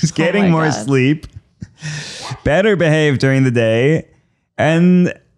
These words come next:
Speaker 1: oh my God, we have a whole, like, two hours to ourselves.
Speaker 2: In the evening?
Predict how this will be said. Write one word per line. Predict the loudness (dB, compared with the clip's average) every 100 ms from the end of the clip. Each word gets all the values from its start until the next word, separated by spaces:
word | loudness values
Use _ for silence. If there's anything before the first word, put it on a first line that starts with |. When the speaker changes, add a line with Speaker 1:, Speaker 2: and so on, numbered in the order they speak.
| -4
Speaker 1:
oh | 0
my | 0 0
God, | 0 0 0 -2 -6 _ _ _ _ _ _ _ _ _ _ _ _
we | -4 0 2
have | 2 0
a | 0
whole, | 0 0 0 0
like, | 0 -2 -4
two | -2 0
hours | 2 2 0 0
to | 0
ourselves. | 0 0 -2 0 0 -2 -2
Speaker 2:
In | -2
the | 0
evening? | 0 0 0 -2 -2 -6 -10